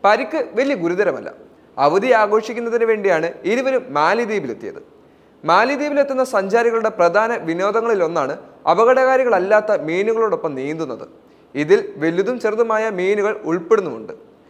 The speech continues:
വലിയ സ്രാവുകളും ട്യൂണ പോലുള്ള ചെറിയ മത്സ്യങ്ങളുമുള്ള പൂളിൽ നീന്തുകയായിരുന്നു ചാൾസ്.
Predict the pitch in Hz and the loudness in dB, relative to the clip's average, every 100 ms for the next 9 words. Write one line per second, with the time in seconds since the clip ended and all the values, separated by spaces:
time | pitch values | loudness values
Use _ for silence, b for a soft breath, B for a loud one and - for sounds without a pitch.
0 | b b 147 196 254 311 285 262 254 220 | b b 2 4 4 -2 0 0 2 2
1 | 214 233 - - 196 240 277 262 247 240 | 0 -6 -16 -2 0 2 2 2 0 -2
2 | - - 208 247 277 247 233 233 226 208 | -4 0 0 2 0 -2 -2 -2 -2 0
3 | 196 185 - 180 226 214 185 185 220 226 | 0 0 0 0 0 -2 -2 -4 -4 -2
4 | 190 156 160 - 107 131 | 0 0 -2 -6 -6 -6